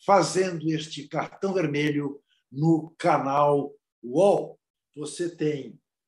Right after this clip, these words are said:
uma enquete para responder sobre futebol feminino, se você gosta, se você não gosta, se você ama, se você detesta.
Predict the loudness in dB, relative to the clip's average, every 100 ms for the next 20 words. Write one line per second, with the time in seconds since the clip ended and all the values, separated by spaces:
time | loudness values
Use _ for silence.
0 | _ -10 -6 -6 -2 -2 -2 -6 -12 -4
1 | 2 4 2 -2 -8 -10 -10 -12 -10 2
2 | 6 6 2 -8 _ _ -10 -2 -2 0
3 | -4 -6 -6 -6 -4 -4 -6 2 4 4
4 | 2 0 -2 -2 4 6 6 4 0 -4
5 | -6 -8 -10 -4 0 2 0 -6 -12 -10
6 | -8 -4 0 0 0 -4 -10 -12 -14 -12
7 | -8 0 0 0 -8